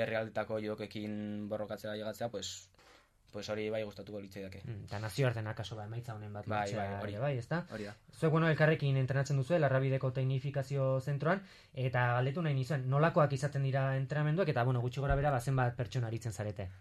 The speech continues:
Speaker 1: A ver, pues, eh, egunero, astelenetik, eh, ostiralera entrenatzen dugu, arratsaldetan,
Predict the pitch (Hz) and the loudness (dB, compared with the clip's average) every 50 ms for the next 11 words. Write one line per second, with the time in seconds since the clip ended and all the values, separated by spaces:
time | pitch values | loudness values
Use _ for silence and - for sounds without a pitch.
0 | - - - - 123 120 117 - - 120 117 113 - - - - - - 117 120 | -20 -16 -8 -4 -2 -2 -2 -2 -2 -4 -2 -2 -2 -2 -2 -4 -4 -4 -2 -2
1 | 117 117 117 117 117 117 113 113 - - 113 110 120 123 131 135 151 165 160 139 | 0 0 0 0 0 0 -2 -2 -2 -4 -4 -2 -2 -2 0 0 2 2 2 2
2 | - - 117 117 123 123 120 113 123 120 117 117 113 113 110 110 107 104 - - | 2 0 -4 -4 -4 -4 -4 -6 -6 -6 -6 -6 -6 -6 -6 -8 -8 -10 -14 -20
3 | _ _ _ _ _ - 110 110 113 113 113 - - 113 110 107 107 110 113 110 | _ _ _ _ _ -8 -6 -4 -4 -4 -4 -4 -6 -4 -2 -2 -2 -2 -4 -6
4 | 104 107 110 107 - 110 107 104 113 135 131 120 - - 110 104 101 - 127 151 | -6 -8 -8 -8 -8 -8 -6 -4 -2 -2 -2 -2 -2 -4 -6 -6 -6 -6 -6 -6